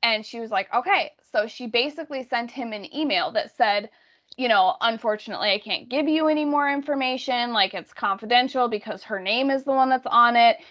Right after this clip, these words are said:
You can try to call, but, like, you're probably not <laughs> gonna get any further than I did. And there's no part-time care. Like, it's a flat rate fee." And so she had all that in writing so that he could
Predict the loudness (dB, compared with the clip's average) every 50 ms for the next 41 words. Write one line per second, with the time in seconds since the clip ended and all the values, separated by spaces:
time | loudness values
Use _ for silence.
0 | -14 _ -6 -4 -2 -2 -4 -4 0 4 4 4 4 4 2 -2 -4 0 4 6
1 | 8 10 8 8 6 4 2 0 -4 -2 -2 0 -2 -2 -4 -10 _ _ _ _
2 | _ _ _ _ -8 -8 -8 -8 -8 -10 -12 -8 -4 -2 -2 -2 -4 -6 -8 -6
3 | -4 -2 -4 -2 -2 -4 -4 -4 -4 -6 -6 -6 -6 -8 -10 -12 -12 -8 -6 -6
4 | -6 -6 -8 -8 -8 -6 -4 -2 0 0 0 0 0 0 0 0 -2 -6 _ _
5 | _ _ _ _ _ 0 2 4 4 4 2 0 0 0 0 0 0 0 -2 -2
6 | 0 0 0 -2 -2 -2 -2 -2 -2 -4 -6 -8 -8 -8 -10 -14 -12 -10 -10 -10
7 | -10 -12 -12 -10 -10 -10 -10 -10 -12 -10 -10 -10 -4 0 0 0 0 0 -2 -4
8 | -6 -6 -6 -10 -14 -14 -14 -14 -14 -16 _ _ _ _ _ _ _ _ _ -4
9 | -4 -4 -2 0 0 -2 0 2 0 2 4 4 4 4 6 6 6 6 8 6
10 | 6 4 2 0 -4 -4 -2 0 0 0 0 -4 -8 -10 -12 -12 -8 -6 -6 -6
11 | -6 -8 -10 -10 -12 -10 -10 -10 -10